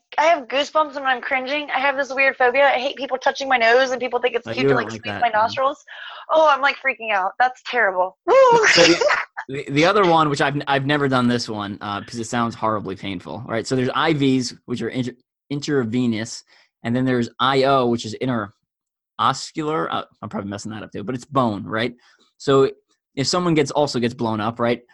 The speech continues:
Speaker 2: then they're losing blood, is you're gonna be, it's gonna be harder to get an I V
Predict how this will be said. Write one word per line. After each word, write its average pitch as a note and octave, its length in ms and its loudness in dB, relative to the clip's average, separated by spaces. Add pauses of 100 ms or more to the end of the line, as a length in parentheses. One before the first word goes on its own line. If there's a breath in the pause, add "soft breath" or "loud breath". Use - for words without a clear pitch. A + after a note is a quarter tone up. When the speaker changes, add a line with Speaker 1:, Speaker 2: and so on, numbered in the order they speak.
(440)
Speaker 2:
then A#2+ 160 0
they're C3 100 2
losing C3 360 2
blood, E3 360 2
is C3 200 -4
you're C3+ 80 2
gonna D3+ 140 2
be, C3+ 160 0
it's C3+ 160 -6
gonna D#3 120 0
be C3 100 0
harder C#3+ 380 0
to C3 100 2
get B2 140 2
an A#2 200 0
I B2 200 0
V A#2+ 520 0